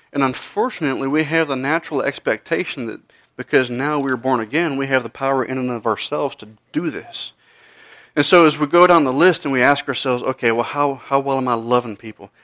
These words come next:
How well am I not being angry with people? How well am I guarding the things that are coming out of my mouth?" I mean, as I was going through the list, how many of you can look back on this past week and realize, "Hey, I'm doing all of that, I'm there"? Anybody?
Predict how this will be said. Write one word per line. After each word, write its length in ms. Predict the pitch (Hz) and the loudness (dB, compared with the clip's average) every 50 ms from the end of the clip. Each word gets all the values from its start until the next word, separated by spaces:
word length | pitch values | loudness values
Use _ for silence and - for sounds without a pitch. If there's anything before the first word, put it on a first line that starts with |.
| _ _ | _ _
How 160 | - 135 139 | 2 2 4
well 180 | 139 147 143 139 | 4 4 2 4
am 120 | 131 131 | 2 2
I 60 | 123 117 | 2 0
not 340 | 113 117 120 127 123 - | 2 2 2 2 2 2
being 240 | 131 135 123 120 120 - - | 0 -4 -4 -4 -4 -6 -4
angry 280 | - 127 123 127 120 110 | -4 -4 -4 -4 -6 -8
with 160 | 110 107 - | -8 -10 -10
people? 260 | - 120 110 - 110 | -12 -12 -10 -8 -10
How 220 | 104 113 135 139 139 | -6 0 2 2 2
well 180 | 135 139 135 | 4 2 2
am 100 | 135 131 | 2 0
I 140 | 131 123 120 | 0 -2 -2
guarding 420 | 120 117 - 131 123 123 131 127 | -4 0 4 6 6 6 6 4
the 60 | 117 117 | -2 -6
things 300 | - 131 127 123 120 - | -6 -4 -4 -4 -4 -6
that 80 | - | -8
are 40 | 113 | -12
coming 280 | - - 131 120 120 117 | -8 -6 -4 -2 0 0
out 80 | 113 | 0
of 60 | 113 | 0
my 100 | 110 110 | -2 -2
mouth?" 260 | 110 113 113 113 - - _ - - - _ _ _ _ - | -2 -2 -2 -2 -2 -4 _ -20 -20 -20 _ _ _ _ 0
I 60 | 156 | 2
mean, 180 | 151 147 151 - _ _ _ _ _ _ | 2 2 0 -2 _ _ _ _ _ _
as 180 | - 170 170 220 | 4 6 6 6
I 80 | 226 | 6
was 100 | 208 180 | 4 4
going 200 | - 196 190 180 | 4 2 2 4
through 100 | 175 170 | 2 0
the 80 | 151 143 | -2 0
list, 240 | 135 135 131 - - | 2 2 2 0 -2
how 180 | - 170 180 | -2 -2 -2
many 300 | 190 202 202 196 185 170 | 0 0 0 2 2 2
of 80 | 156 139 | 2 0
you 100 | 143 139 | 0 -2
can 140 | - 139 131 | -2 0 -2
look 140 | 139 135 | -2 2
back 180 | - 143 139 - | 2 0 0 0
on 60 | 131 | -2
this 100 | 120 - | -6 -6
past 320 | - - 139 131 131 - - | -2 0 0 0 0 -2 -4
week 160 | 127 - - | -6 -6 -4
and 100 | 117 117 | -4 -2
realize, 380 | 120 123 123 117 113 110 - | 0 2 4 4 4 4 2
"Hey, 160 | - 139 143 120 | 2 0 0 0
I'm 140 | 117 127 | 0 0
doing 180 | 131 127 117 113 | 0 0 0 2
all 140 | 110 110 117 | 4 2 2
of 80 | 110 | 2
that, 160 | 104 95 95 104 | 2 0 0 0
I'm 100 | 107 113 | -2 0
there"? 320 | 107 110 95 80 85 - - _ _ _ _ _ _ _ _ _ _ _ _ _ _ _ _ _ _ _ _ _ _ _ _ _ _ _ | 0 0 0 0 -4 -8 -16 _ _ _ _ _ _ _ _ _ _ _ _ _ _ _ _ _ _ _ _ _ _ _ _ _ _ _
Anybody? 400 | 123 127 143 143 160 160 160 165 | -4 -2 2 4 4 4 4 2